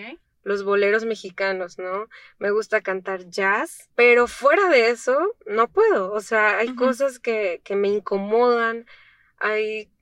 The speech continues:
Speaker 1: hay mus-, hay géneros, hay canciones que, que me dan lata, que ya me picó, que ya me incomodó,
Speaker 2: Ah, ok.
Speaker 1: porque la técnica es totalmente diferente.
Speaker 2: Sí.
Speaker 1: Y, por ejemplo, hay muchas veces que dicen, "No, es que estás cantando pop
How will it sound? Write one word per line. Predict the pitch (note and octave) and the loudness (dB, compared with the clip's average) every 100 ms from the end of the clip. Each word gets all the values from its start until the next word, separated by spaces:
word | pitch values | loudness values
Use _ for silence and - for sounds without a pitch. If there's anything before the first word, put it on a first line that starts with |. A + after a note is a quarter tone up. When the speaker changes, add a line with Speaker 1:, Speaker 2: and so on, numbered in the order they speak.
| - | -6
Speaker 1:
hay | G#3+ | -4
mus-, | A3+ A3+ A3+ - - | -2 -2 -4 -6 -4
hay | G#3+ | -2
géneros, | A3+ - C4+ B3 A#3 A#3 C4 G#3+ | -2 -2 0 2 2 2 -2 -6
hay | G3 | -8
canciones | A3 A3+ G#3 A3 G#3 G#3 - | -8 -10 -10 -8 -6 -8 -10
que, | - E3+ - - | -12 -12 -12 -10
que | G#3 | -4
me | G3+ | 0
dan | G#3 A#3+ A#3+ | 2 2 2
lata, | A#3 A3+ - A3+ A3+ | 0 -2 -2 -2 -2
que | G3 F#3 | -6 -6
ya | G3 G#3 | -4 -4
me | G3 | -4
picó, | F#3+ F3 - G#3+ A3 G#3 | -8 -20 -6 -2 0 -2
que | - F#3+ | -4 -4
ya | F#3+ | -2
me | G3 | -4
incomodó, | F#3+ F3+ F3+ F3+ E3+ _ A3 G#3+ A3 A#3 | -6 -8 -8 -12 -12 _ 0 0 0 -4
Speaker 2:
Ah, | D#4+ F#4 | -8 -14
ok. | A#3 A#3 A3+ _ | -14 -18 -20 _
Speaker 1:
porque | B3 C4 | -2 0
la | B3+ B3+ | -2 0
técnica | C4+ C#4+ C#4+ C4 | -2 -2 -4 -4
es | |
totalmente | C4+ B3 C4 B3+ B3+ | -6 -4 -4 -4 -4
diferente. | A#3 - F#3+ F#3 _ _ | -6 -4 -6 -8 _ _
Speaker 2:
Sí. | - A#3 G#3+ _ | -14 -14 -16 _
Speaker 1:
Y, | - A#3 | -10 -2
por | A#3 | 2
ejemplo, | A#3 B3+ B3 B3+ B3+ - | 2 2 0 2 2 2
hay | A3 A3+ | 0 0
muchas | A3+ B3 A#3 | -2 -4 -2
veces | A#3 A3 A3+ | -2 -4 -10
que | - G#3+ | -6 -4
dicen, | G#3+ G#3 G3+ G#3 | -4 -8 -6 0
"No, | B3 A#3 | 2 2
es | A3+ | 0
que | D4 | -6
estás | D4+ D#4+ | -6 -4
cantando | E4 D#4+ D#4+ D#4 | -2 0 0 -2
pop | - - B3+ C4 C#4+ | -2 2 2 4 2